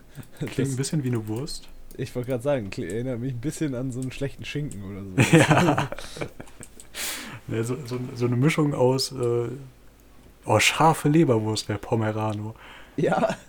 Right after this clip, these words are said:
Speaker 2: Warum gibt's keine scharfe Leberwurst?
Speaker 1: Weiß ich nicht. Ist das, gibt's das nicht?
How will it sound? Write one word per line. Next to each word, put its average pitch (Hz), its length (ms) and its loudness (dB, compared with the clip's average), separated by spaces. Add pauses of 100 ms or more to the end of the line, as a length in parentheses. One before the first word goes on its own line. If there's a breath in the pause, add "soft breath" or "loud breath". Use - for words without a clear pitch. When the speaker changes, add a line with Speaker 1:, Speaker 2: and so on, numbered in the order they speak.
(120)
Speaker 2:
Warum 185 220 8
gibt's 214 180 6
keine 175 240 6
scharfe 170 400 0
Leberwurst? 117 720 -2 (560)
Speaker 1:
Weiß - 240 -10
ich - 60 -20
nicht. 104 320 -10
Ist - 180 -20
das, - 320 -16
gibt's - 180 -16
das 139 140 -12
nicht? 190 220 -12